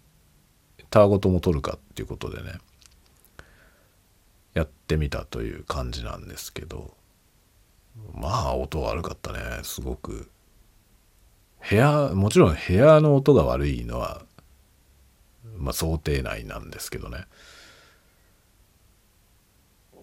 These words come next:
それにしても悪かったね、音。<laughs> あれでも一応ね、なんか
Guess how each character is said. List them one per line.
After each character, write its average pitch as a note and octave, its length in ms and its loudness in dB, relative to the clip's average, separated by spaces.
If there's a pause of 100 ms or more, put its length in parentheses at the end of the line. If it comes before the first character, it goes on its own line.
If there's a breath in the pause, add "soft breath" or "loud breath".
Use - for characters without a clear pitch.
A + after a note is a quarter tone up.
(260)
そ - 120 -4
れ B2 40 4
に C#3 60 4
し - 20 -4
て - 60 2
も D2 260 0
悪 C#2+ 200 -2
か - 60 -8
っ - 40 -14
た - 80 -16
ね、 - 160 -12 (100)
音。 - 400 -12
<laughs> - 60 -16 (4000 loud breath)
あ D#2+ 120 0
れ A#2+ 60 10
で E3+ 80 6
も G#2 100 6
一 E2+ 180 2
応 A#2+ 100 6
ね、 A#2+ 140 2
な G#2+ 160 4
ん A#2+ 40 0
か C#2+ 140 0